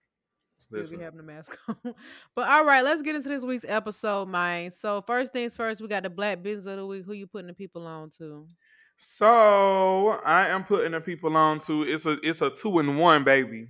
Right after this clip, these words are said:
Speaker 2: So
Speaker 1: Okay, love to
Speaker 2: my
Speaker 1: see
Speaker 2: friend,
Speaker 1: it.
Speaker 2: my friend Malik Amir. Malik is originally from Philly, but I met him in Atlanta.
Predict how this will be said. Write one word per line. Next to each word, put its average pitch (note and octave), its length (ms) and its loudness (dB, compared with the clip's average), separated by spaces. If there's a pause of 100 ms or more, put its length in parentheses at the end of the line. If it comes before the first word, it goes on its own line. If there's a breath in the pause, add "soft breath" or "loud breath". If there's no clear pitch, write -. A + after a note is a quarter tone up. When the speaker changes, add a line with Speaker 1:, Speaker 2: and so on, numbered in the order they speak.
(140)
Speaker 2:
So D3+ 580 2
Speaker 1:
Okay, A#3+ 280 -4
love G3 300 -4
to A#3 40 -6
Speaker 2:
my C4+ 160 0
Speaker 1:
see G#3+ 140 -6
Speaker 2:
friend, D#3+ 160 -2
Speaker 1:
it. - 20 -12 (560 loud breath)
Speaker 2:
my D3 180 0
friend E3 460 0
Malik D3 420 -2
Amir. C#3+ 580 0
Malik C3 440 -8
is B2+ 300 -6
originally C#3 600 -6
from B2 220 -10
Philly, E3 320 -2
but B2 160 -4
I B2+ 120 2
met B2 220 -6
him C3 160 -8
in C#3+ 120 -6
Atlanta. A#2+ 560 -6